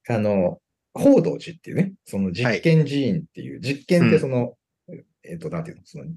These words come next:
Speaker 1: わゆる理科の実験の実験
Speaker 2: はいはいはいはいはい。
Speaker 1: から取った実験寺院っていう、その、その、いわゆるこう、なんていう、日本の、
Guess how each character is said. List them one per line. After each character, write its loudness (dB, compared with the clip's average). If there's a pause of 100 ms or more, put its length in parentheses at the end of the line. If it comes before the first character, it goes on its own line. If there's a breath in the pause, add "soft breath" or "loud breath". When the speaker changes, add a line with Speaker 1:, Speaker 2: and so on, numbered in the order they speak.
Speaker 1:
わ 4
ゆ 4
る -4
理 0
科 2
の -4
実 -18
験 -8
の -12
実 -14
験 -8
Speaker 2:
は 0
い -4
は -2
い -6
は -
い -
は -
い -16
は -4
い。 -6
Speaker 1:
か -2
ら -2
取 -6
っ -10
た -12
実 -20 (260)
験 -2
寺 -6
院 -6
っ -10
て -12
い -10
う、 -16
そ -8
の、 -6 (540 loud breath)
そ -4
の、 -4 (160)
い 6
わ 8
ゆ 4
る 2 (100)
こ 2 (360)
う、 -16
な -8
ん -10
て -18
い -18
う、 0
日 6
本 4
の、 4